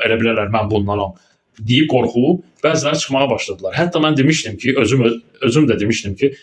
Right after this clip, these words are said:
bu şəfaət mövzusunu mən ilkdən başlasam, e, danışmağa, birinci rolik eləsəydim, heç bəlkə gəlib üç yüz səksənə gəlib çıxma-, üç yüz səksən səkkizə gəlib çıxmazdı ki, onun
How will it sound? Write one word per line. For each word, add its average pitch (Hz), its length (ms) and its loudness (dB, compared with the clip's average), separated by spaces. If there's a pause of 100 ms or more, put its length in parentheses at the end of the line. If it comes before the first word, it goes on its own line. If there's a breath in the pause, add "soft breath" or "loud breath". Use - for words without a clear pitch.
(140 loud breath)
bu 160 60 2
şəfaət 160 460 0
mövzusunu 123 540 -2 (280 loud breath)
mən 175 220 2
ilkdən 190 460 2
başlasam, 127 420 0 (160)
e, - 140 -8 (340)
danışmağa, 107 540 -2
birinci 127 300 2
rolik 135 280 2
eləsəydim, 98 560 -6 (260 loud breath)
heç 120 140 -4
bəlkə 143 320 0
gəlib 135 240 -2
üç - 180 -4
yüz 120 120 -6 (960)
səksənə 131 440 -2
gəlib 120 240 0
çıxma-, 110 280 -2
üç - 140 -2
yüz - 100 -6
səksən - 320 -4
səkkizə 78 400 -4
gəlib 107 240 0
çıxmazdı 104 400 -4
ki, - 120 -2
onun 120 340 -2